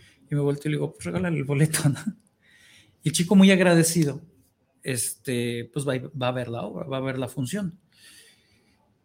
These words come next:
Estábamos en la última cena y como te comentaba, pues, eh,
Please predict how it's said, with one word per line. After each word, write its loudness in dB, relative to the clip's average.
Estábamos 2
en 2
la 4
última 0
cena -2
y -8
como -6
te -12
comentaba, -4
pues, -12
eh, -6